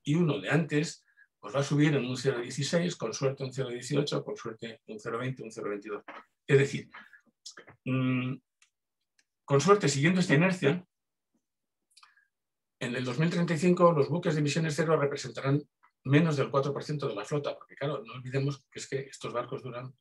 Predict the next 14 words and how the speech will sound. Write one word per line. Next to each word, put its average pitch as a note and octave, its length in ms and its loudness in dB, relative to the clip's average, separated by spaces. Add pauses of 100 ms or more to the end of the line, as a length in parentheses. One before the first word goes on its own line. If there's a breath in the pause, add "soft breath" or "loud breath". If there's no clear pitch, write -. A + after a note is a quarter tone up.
(320)
veinticinco, - 680 -12
treinta, B2+ 420 -14 (720)
treinta - 240 -14
y - 40 -20
cinco C3 260 -12
y C3 60 -6
cuarenta G2 400 -14
años. G2+ 300 -16 (760 soft breath)
Algunos G2+ 440 -12
te-, - 200 -20 (680)
tremendo A2+ 340 -10
lo F2 100 -12
que F#2 100 -18
duran. G2 240 -16